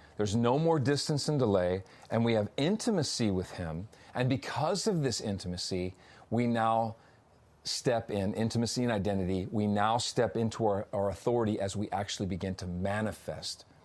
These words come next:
the integrity of our lives being changed and transformed from glory to glory, as the Bible talks about. So powerful. So the realm that the Father lives in,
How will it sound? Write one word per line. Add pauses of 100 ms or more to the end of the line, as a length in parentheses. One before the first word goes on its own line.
(280)
the
integrity
of
our
lives
being
changed
and
transformed
from
glory
to
glory,
as
the
Bible
talks
about. (1000)
So
powerful. (960)
So
the
realm
that
the
Father
lives
in,